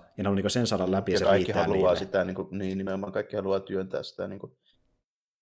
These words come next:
Speaker 2: joltain niinku omalta kantiltaan, niinku
Speaker 1: Niin, ja
Speaker 2: sitä.
Speaker 1: saada oman pussiin jollain tavalla
Speaker 2: Mm,
Speaker 1: siitä.
Speaker 2: kyllä.
Speaker 1: Ja niinku tämäkin justi, että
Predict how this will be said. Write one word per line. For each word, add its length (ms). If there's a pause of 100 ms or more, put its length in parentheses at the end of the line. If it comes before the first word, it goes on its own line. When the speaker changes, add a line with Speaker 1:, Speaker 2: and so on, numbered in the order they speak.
(160)
Speaker 2:
joltain 440
niinku 260
omalta 320
kantiltaan, 800
niinku 120
Speaker 1:
Niin, 120
ja 100
Speaker 2:
sitä. 120
Speaker 1:
saada 200
oman 280
pussiin 400
jollain 260
tavalla 260
Speaker 2:
Mm, 40
Speaker 1:
siitä. 300
Speaker 2:
kyllä. 140
Speaker 1:
Ja 60
niinku 180
tämäkin 320
justi, 200
että 240